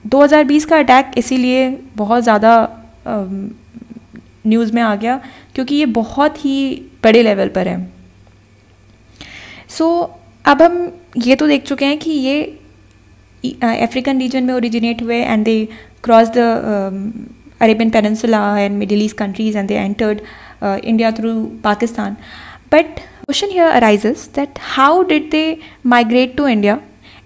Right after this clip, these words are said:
And most importantly, why? Why did they migrate to India in such large, um,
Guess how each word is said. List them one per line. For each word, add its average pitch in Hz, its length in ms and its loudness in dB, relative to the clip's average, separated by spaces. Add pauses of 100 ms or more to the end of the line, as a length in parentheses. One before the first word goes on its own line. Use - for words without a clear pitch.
And 311 180 0 (300)
most 359 200 0
importantly, 247 640 2 (480)
why? 262 280 6 (720)
Why 262 340 6
did 294 240 2
they 311 120 2
migrate 254 480 2
to 320 140 -6
India 247 340 0
in 247 80 0
such 247 300 -2 (200)
large, 214 340 2 (800)
um, 196 480 -4